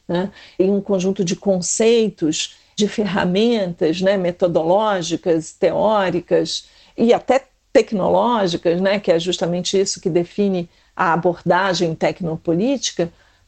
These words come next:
pra não apenas compreender, né, essas estruturas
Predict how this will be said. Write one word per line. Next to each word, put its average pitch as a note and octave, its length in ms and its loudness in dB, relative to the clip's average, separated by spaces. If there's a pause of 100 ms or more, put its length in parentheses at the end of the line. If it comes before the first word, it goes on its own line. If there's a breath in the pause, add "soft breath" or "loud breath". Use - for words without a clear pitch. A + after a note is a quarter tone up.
(180)
pra F3+ 420 0 (300)
não C#4 300 2
apenas F3+ 500 0
compreender, G3+ 1300 0 (320)
né, F3+ 320 0 (100)
essas F3 440 0
estruturas F3 960 -2